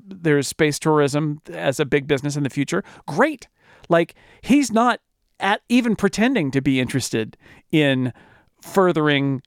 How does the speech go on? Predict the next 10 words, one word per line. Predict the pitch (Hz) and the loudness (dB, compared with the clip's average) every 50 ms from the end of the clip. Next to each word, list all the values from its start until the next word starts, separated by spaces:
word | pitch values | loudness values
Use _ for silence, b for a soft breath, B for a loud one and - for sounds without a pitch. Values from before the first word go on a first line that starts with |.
| _ | _
human | - - - 185 180 160 156 147 139 139 139 135 131 | -10 -2 0 2 2 4 2 2 2 0 0 -2 -2
scientific | - - - 160 147 143 135 127 147 131 127 - | -2 0 0 2 2 0 0 -2 -2 -4 -4 -4
frontiers, | - - 113 110 - - 110 - - - - - | -4 -4 -4 -4 -4 -6 -8 -8 -10 -10 -6 -2
right? | 135 123 139 - - | -2 -2 -2 -4 -8
He's, | _ - 214 226 202 - - - | _ -2 0 0 0 -2 -6 -8
he's | - - 196 180 190 | -4 -2 0 0 0
interested | 196 170 - 160 - - 180 160 | -2 -2 -4 -2 0 0 2 2
in | 165 160 156 151 151 b b b b b b b - | 2 0 0 -2 -4 b b b b b b b -2
making | 170 170 165 - - 165 151 151 151 - | 0 0 0 -2 -4 -6 -6 -4 -6 -6
people | - - 180 233 - 156 143 139 131 120 | -4 -2 -2 0 2 2 2 2 0 -2